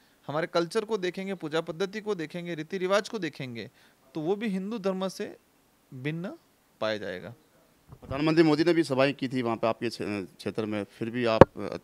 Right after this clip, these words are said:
Speaker 2: तगड़े मतों से जीत के आए हैं।
Speaker 1: इस लोकतंत्र में जनता ताकतवर है। राजकुमार रोत या मालवीय जी या मोदी जी ताकतवर नहीं है।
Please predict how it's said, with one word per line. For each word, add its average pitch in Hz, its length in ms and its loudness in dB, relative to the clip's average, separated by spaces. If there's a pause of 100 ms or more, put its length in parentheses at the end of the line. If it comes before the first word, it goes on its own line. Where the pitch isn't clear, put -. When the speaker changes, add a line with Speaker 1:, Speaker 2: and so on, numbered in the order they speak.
(200)
Speaker 2:
तगड़े 113 240 4
मतों 113 180 0
से 110 100 -4
जीत 101 140 -6
के - 80 -8
आए 95 80 -4
हैं। - 280 -10 (720)
Speaker 1:
इस - 160 -10
लोकतंत्र 180 600 -2
में 180 180 -4
जनता 135 320 0
ताकतवर 120 480 -2
है। 123 220 -14 (520)
राजकुमार 135 480 -2
रोत 139 260 -4
या 135 100 -4
मालवीय 127 380 -4
जी 131 100 -8
या 135 60 -6
मोदी 120 300 -6
जी 131 100 -10
ताकतवर 127 460 -8
नहीं - 180 -14
है। - 80 -16